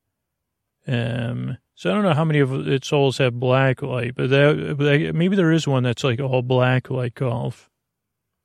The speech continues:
Okay, then there's Congo Falls, which this one I definitely remember 'cause it has a lot of animatronics.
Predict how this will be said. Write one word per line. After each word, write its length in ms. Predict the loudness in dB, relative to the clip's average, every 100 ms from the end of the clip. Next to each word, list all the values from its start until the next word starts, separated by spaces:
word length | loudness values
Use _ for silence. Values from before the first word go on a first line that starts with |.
| _ _ _ _ _ _ _ -6
Okay, 300 | -2 0 0
then 180 | 0 2
there's 240 | 2 0
Congo 520 | -2 0 2 2 2 2
Falls, 680 | 0 0 2 2 2 0 -4
which 200 | -6 -2
this 240 | -2 0
one 100 | 0
I 80 | 2
definitely 480 | 4 2 2 0 0
remember 540 | 0 2 2 2 2
'cause 240 | 0 0
it 80 | 0
has 240 | 0 0 -2
a 40 |
lot 320 | 0 0 2
of 80 | 2
animatronics. 1080 | 0 0 -2 -2 0 2 0 -2 -8 -10